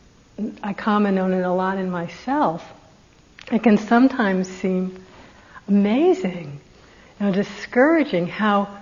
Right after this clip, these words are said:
quickly ignorance arises, how suddenly the kilesas come shooting in when you think you've just been so present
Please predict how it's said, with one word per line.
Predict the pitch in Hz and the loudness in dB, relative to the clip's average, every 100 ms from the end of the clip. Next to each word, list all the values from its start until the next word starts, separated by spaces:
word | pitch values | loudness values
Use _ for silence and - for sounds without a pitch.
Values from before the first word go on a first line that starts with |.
| - - | -20 -8
quickly | - - - 302 330 - 160 165 147 - - - - - - | -6 -4 2 2 2 -6 -6 -6 -12 -18 -20 -20 -20 -20 -14
ignorance | 247 214 208 220 214 202 - | 0 2 4 4 4 2 -2
arises, | 190 190 202 233 233 165 170 165 - - - - - - - | -2 0 2 2 0 -4 -8 -12 -18 -20 -20 -20 -20 -20 -20
how | - 202 202 196 202 - - - - - - | 0 4 4 2 -4 -18 -20 -20 -20 -18 2
suddenly | 247 277 294 202 180 | 4 6 6 4 2
the | 170 180 175 180 175 | 2 0 0 -4 -8
kilesas | - 185 190 254 277 196 165 | -4 2 4 4 2 -4 -4
come | - 180 | -4 -4
shooting | 175 - - - 285 330 180 214 | -2 -4 -4 2 4 6 4 2
in | 302 170 156 165 | 2 0 -4 -4
when | 185 190 180 | -2 0 0
you | 180 | -4
think | - 220 214 | -4 -4 -2
you've | 196 | -6
just | 196 208 - | -4 -6 -4
been | 220 214 | -2 -2
so | 208 202 190 185 185 - - - - - - - | -2 -2 0 -2 -6 -14 -20 -20 -20 -20 -20 -14
present | - 311 359 175 180 | 2 4 4 2 -4